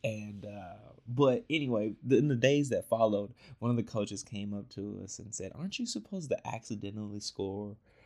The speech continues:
uh, more than <laughs> twenty points?" And I, I don't know why that has always stuck with me, that I'm supposed to accidentally, in a full basketball game, you're always supposed to accidentally score more than twenty points. I don't know.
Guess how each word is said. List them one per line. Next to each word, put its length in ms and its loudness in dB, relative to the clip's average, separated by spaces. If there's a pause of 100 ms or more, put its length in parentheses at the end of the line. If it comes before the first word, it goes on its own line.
(280)
uh, 300 -8
more 300 2
than 180 0
<laughs> 240 -6
twenty 240 8
points?" 1040 -2 (640)
And 840 4
I, 420 4
I 140 2
don't 160 2
know 120 6
why 160 4
that 140 2
has 120 0
always 300 -2
stuck 300 -2
with 160 -4
me, 180 -16
that 100 -10
I'm 160 -6
supposed 300 -2
to 140 -4
accidentally, 840 -8
in 100 -10
a 160 -16
full 300 2
basketball 640 -2
game, 320 -16
you're 200 -12
always 300 -2
supposed 320 -6
to 120 -12
accidentally 720 -6
score 320 -14
more 140 -18
than 140 -14
twenty 340 -18
points. 260 -20
I 40 -10
don't 160 -8
know. 160 -8